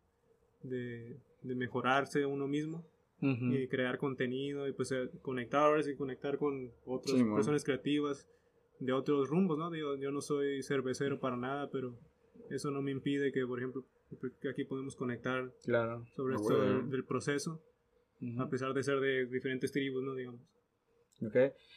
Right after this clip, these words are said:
Speaker 2: eh, eh, hablando un poco de lo, de, de Rich, eh, como te había comentado hace rato, eh, como que veo que eres un poco introvertido en el, o sea, no introvertido, sino como que eres
Speaker 1: Ah, reservado,
Speaker 2: reservado,
Speaker 1: ¿no?
Speaker 2: exactamente.
Speaker 1: Simón.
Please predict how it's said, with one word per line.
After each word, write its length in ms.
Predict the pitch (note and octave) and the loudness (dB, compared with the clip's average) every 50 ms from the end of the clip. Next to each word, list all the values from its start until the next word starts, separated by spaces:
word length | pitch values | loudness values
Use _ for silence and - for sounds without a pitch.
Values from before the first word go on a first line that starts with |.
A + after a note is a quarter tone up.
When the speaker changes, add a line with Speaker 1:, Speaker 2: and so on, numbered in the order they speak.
| - - | -6 0
Speaker 2:
eh, 340 | E3+ D#3+ D3 - C3 B2 - - | 2 2 2 2 0 -2 2 6
eh, 160 | C3+ C3 C3 | 8 8 8
hablando 320 | C3 C3+ D3+ E3+ F#3 F#3 | 8 8 6 6 6 6
un 60 | F#3 - | 6 6
poco 240 | F#3+ F#3 G#3+ G3 | 6 8 8 8
de 100 | F#3 F3 | 8 10
lo, 180 | D#3 C#3 C3+ - - | 8 8 6 6 6
de, 460 | C#3+ D3 C#3 C#3 C3+ B2 A#2+ - - - _ _ _ _ | 4 6 6 6 6 4 2 0 -6 -12 _ _ _ _
de 220 | C#3 C#3 D3 C#3+ | 6 8 8 8
Rich, 400 | D3 D#3 D#3 - - - - - - _ _ _ _ - - - _ _ _ - - - _ _ _ _ _ _ _ _ _ | 8 6 2 0 -4 -6 -8 -12 -18 _ _ _ _ -20 -20 -20 _ _ _ -20 -20 -20 _ _ _ _ _ _ _ _ _
eh, 220 | - C#3+ C#3 C3+ C3 | 4 4 6 4 4
como 140 | - - - | 4 2 4
te 80 | - C#3+ | 6 6
había 80 | D3 | 8
comentado 280 | E3 F3 D#3+ - D#3+ D#3+ | 8 8 8 10 8 8
hace 120 | D#3 E3+ D#3+ | 8 10 10
rato, 440 | D3+ D#3 D#3 - D#3+ C#3 C#3 - D3+ | 10 10 10 10 8 8 8 6 4
eh, 800 | D3+ C#3+ C3+ C3 C3 B2+ B2+ B2+ B2+ B2+ B2+ B2 A#2+ A#2+ A#2 A#2 - | 6 8 8 10 10 8 8 6 4 4 2 2 0 -2 -4 -6 -6
como 220 | - D3 C#3+ C3+ C3+ | -2 0 0 0 2
que 420 | - C#3+ C3 B2+ B2+ B2+ A#2+ - - _ _ _ _ _ _ _ _ | 4 4 6 6 6 4 2 0 -6 _ _ _ _ _ _ _ _
veo 240 | C#3 D3 D#3+ D#3+ D#3 | 6 8 8 8 10
que 100 | - E3+ | 8 6
eres 200 | E3 E3 C#3+ F#3 | 6 6 4 0
un 100 | E3 C#3+ | 0 4
poco 240 | D3+ D#3+ D#3 F3 E3+ | 4 4 6 6 4
introvertido 600 | D#3+ D3+ D#3 D3 D3 - - - F3+ F3+ F#3 F#3 | 4 6 6 6 6 6 6 4 6 6 8 6
en 80 | E3+ E3 | 6 4
el, 80 | D3 C#3+ | 4 4
o 60 | C#3 | 4
sea, 240 | B2 D3 D3+ C#3+ C#3 | 6 8 8 8 8
no 120 | D3 F3 | 6 6
introvertido, 600 | G#3 A3 C#4+ C#4+ A#3+ - - - F#3+ G#3 A3+ C4+ A3+ | 6 6 10 10 12 10 10 8 2 0 2 2 2
sino 220 | - G3+ F#3 - | 4 4 4 4
como 260 | - D3+ C#3+ C#3 - | 2 0 0 0 0
que 380 | - D#3+ D3 C#3 C3+ B2+ - - _ _ _ _ _ _ _ _ | 4 6 8 8 6 4 0 -8 _ _ _ _ _ _ _ _
eres 400 | - F3+ E3+ F3+ F#3 F#3 F#3 G3 G3 | 2 4 6 6 4 2 0 0 0
Speaker 1:
Ah, 40 | F#3 | 0
reservado, 460 | E3+ D#3+ D3+ D#3+ C3+ B2+ B2+ C3 C3+ | 0 0 0 0 0 2 2 4 4
Speaker 2:
reservado, 460 | C3+ C3+ - F#3 E3 D#3+ E3 D#3+ D#3 | 4 8 10 10 10 12 12 12 12
Speaker 1:
¿no? 40 | D3+ C#3 | 12 10
Speaker 2:
exactamente. 580 | - D#3+ - - D#3+ D#3+ D#3+ D#3 C3+ D3 C#3 | 8 2 2 2 6 6 6 6 6 4 0
Speaker 1:
Simón. 120 | - - | 0 -4